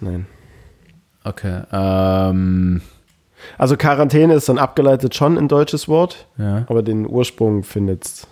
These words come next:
Speaker 1: woanders.
Speaker 2: Im Griechischen?
Speaker 1: Nein.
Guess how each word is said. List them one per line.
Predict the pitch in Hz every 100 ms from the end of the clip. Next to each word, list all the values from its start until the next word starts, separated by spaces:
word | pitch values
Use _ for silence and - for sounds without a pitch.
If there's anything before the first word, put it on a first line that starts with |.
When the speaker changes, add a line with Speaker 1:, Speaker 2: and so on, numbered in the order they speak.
| _ _ _ _ _ _ _
Speaker 1:
woanders. | 104 107 117 92 - - -
Speaker 2:
Im | 117
Griechischen? | 107 156 - 98 87 - _ _ -
Speaker 1:
Nein. | 90 87 95